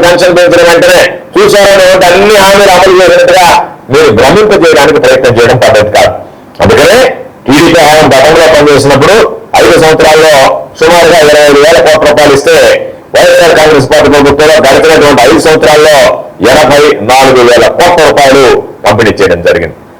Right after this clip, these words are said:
కాబట్టి మీరు మీ హయాంలో ఇరవై ఐదు వేల కోట్ల రూపాయలు ఇస్తే లబ్ధిదారుల సంఖ్య పెరిగింది, మొత్తం పెరిగింది, రెండు వేల నుంచి మూడు వేలకు పెంచాం, విడతల వారీగా పెంచుకుంటూ పోతాం అన్నటువంటి మాట ప్రకారం పెంచుకుంటూ పోయాం. దాని ద్వారా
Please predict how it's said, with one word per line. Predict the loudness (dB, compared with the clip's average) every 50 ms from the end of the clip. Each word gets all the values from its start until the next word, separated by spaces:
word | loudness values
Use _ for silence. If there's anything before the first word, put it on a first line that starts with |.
| -14 -6 -2
కాబట్టి | -2 0 0 0 0 0 0 0
మీరు | 2 2 2 2 2 2 2
మీ | 2 0 0 0
హయాంలో | 0 0 0 0 2 2 2 2 2 0 0 -2 -4 -8 -10 -8 -4 -2
ఇరవై | 0 0 2 2 2 2
ఐదు | 2 2 2 2
వేల | 0 0 0 0
కోట్ల | 0 0 0 0 0
రూపాయలు | 0 0 0 0 0 0
ఇస్తే | 0 0 0 0 0 0 -2 -6 -10 -14 -8 -4 -2 -2
లబ్ధిదారుల | 0 0 0 0 0 0 0 2 0 0 0 0
సంఖ్య | 0 0 0 0 0 0
పెరిగింది, | 0 0 0 0 0 0 0 0 0 0 -2 -4 -8 -16 -18 -16 -8 -4 -2
మొత్తం | -2 0 0 0 -2 0 0
పెరిగింది, | 0 0 2 2 2 2 2 2 2 2 2
రెండు | 2 2 2 2
వేల | 2 2 2
నుంచి | 0 0 0 0
మూడు | 0 2 2 2
వేలకు | 2 0 0 0 0
పెంచాం, | 0 0 0 0 0 0 0 -2 -4 -8 -10 -6 -2
విడతల | -2 0 0 0 0 2
వారీగా | 2 2 2 0 0 0 0
పెంచుకుంటూ | 0 0 0 0 0 0 0 0 0
పోతాం | 0 0 0 0 0
అన్నటువంటి | 0 0 0 0 0 0 0 0
మాట | 0 0 0 0
ప్రకారం | 0 0 0 0 0 0 0 0
పెంచుకుంటూ | 0 0 0 0 0 0 0 0 0
పోయాం. | 0 2 2 0 -2 -4 -6 -14 -18 -20 -20 -10 -6 -2
దాని | -2 0 0 0 0
ద్వారా | 2 2 0